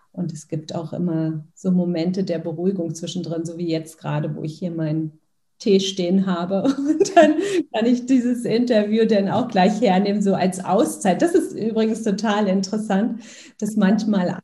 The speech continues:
Arbeit auch eine familiäre Auszeit bedeutet, wo ich dann auch wiederum in die Entspannung gehen kann. Das ist, äh, ein ziemliches Phänomen seit einem Jahr, wo ganz viel online stattfindet,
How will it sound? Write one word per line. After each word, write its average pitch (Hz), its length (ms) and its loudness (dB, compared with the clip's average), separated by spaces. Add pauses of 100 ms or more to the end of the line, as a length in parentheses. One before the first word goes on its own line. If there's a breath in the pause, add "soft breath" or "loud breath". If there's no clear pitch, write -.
Arbeit 220 340 -4
auch 190 160 0
eine 208 140 2
familiäre 190 680 2
Auszeit 160 600 -2
bedeutet, 180 600 0
wo 202 80 0
ich - 140 0
dann 190 200 2
auch 190 420 -4
wiederum 202 340 2
in 180 100 4
die 185 100 4
Entspannung 180 640 0
gehen 151 280 -2
kann. 151 380 -6 (600)
Das 190 220 -4
ist, 190 320 -2
äh, - 40 -4
ein 185 340 4
ziemliches 214 540 0
Phänomen 190 560 4
seit 165 340 -2
einem 180 320 2
Jahr, 180 260 0
wo 196 80 0
ganz 180 300 -2
viel 185 180 -2
online 185 460 2
stattfindet, 185 840 0